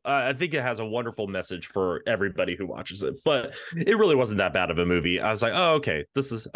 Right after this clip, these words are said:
okay, I get it." Um, do I think it's Oscar worthy? Absolutely not. Um, but, uh, I haven't been watching a lot of, like, new movies or anything like that, but I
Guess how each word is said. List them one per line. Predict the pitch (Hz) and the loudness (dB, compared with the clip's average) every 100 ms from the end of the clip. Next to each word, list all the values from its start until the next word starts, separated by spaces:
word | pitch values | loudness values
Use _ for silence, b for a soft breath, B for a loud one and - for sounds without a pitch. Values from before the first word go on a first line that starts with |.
| 131 | -6
okay, | 123 - - - _ - | -6 -6 -8 -8 _ -4
I | 117 | -2
get | 71 | -4
it." | - B B B _ _ _ - B B | -10 B B B _ _ _ -20 B B
Um, | 107 101 92 - | 0 2 0 -6
do | 131 135 | 0 2
I | |
think | 110 127 | 2 0
it's | 95 | -2
Oscar | - 110 120 147 | 0 0 0 -2
worthy? | 143 147 151 | -2 -2 -4
Absolutely | 92 87 - 95 - 67 | -4 -4 -4 -6 -4 -6
not. | 57 52 - B 139 - | -8 -10 -14 B -14 -2
Um, | 120 117 101 92 - _ _ _ - - - | 2 2 0 -4 -12 _ _ _ -20 -16 -2
but, | 113 | 2
uh, | 104 92 85 82 _ _ _ _ _ _ _ _ _ | 2 2 0 -4 _ _ _ _ _ _ _ _ _
I | 165 | -2
haven't | 185 180 165 | 0 0 -2
been | 156 151 | -4 -6
watching | 147 117 123 117 | -6 -6 -6 -4
a | |
lot | 101 98 | -4 -4
of, | 92 82 - | -4 -6 -8
like, | 110 - | -12 -12
new | 101 85 92 98 | -12 -6 -4 -2
movies | 98 110 190 156 85 80 - | 0 0 0 0 -2 -2 -4
or | 98 98 | -2 0
anything | 104 104 101 | -2 -2 -2
like | 101 101 | -2 0
that, | 120 - | -2 0
but | 98 | 0
I | 95 | -2